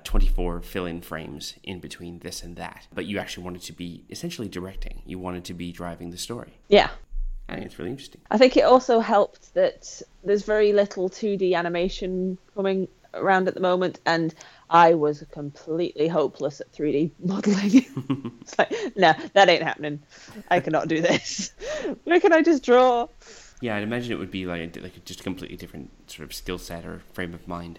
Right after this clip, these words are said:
Speaker 2: I remember trying to figure out how to use Maya, or Mayo. I don't entirely know how people pronounce it.
Speaker 1: That's okay. I don't know what it is. <laughs>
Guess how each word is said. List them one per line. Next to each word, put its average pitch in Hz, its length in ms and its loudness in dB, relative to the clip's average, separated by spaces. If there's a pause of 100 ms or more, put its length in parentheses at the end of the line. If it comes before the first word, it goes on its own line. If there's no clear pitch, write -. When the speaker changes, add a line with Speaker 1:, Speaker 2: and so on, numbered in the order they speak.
Speaker 2:
I 202 60 -2
remember 208 320 0
trying 196 380 -2
to 185 180 -4
figure 175 320 -2
out 175 60 -2
how 175 100 -2
to 175 100 -6
use 165 160 0
Maya, 165 420 -2 (160)
or 127 180 -6 (100)
Mayo. 147 340 0 (160)
I 147 60 0
don't 156 220 -2 (180)
entirely 143 300 -2
know 143 180 -2
how 151 140 -4
people 147 340 -6
pronounce 147 420 -6
it. 160 140 -6 (200)
Speaker 1:
That's 156 180 -10
okay. 117 240 -10
I 120 60 0
don't 123 120 -4
know 110 140 -2
what 107 100 -2
it 110 140 -6
is. 117 280 -8
<laughs> - 460 -6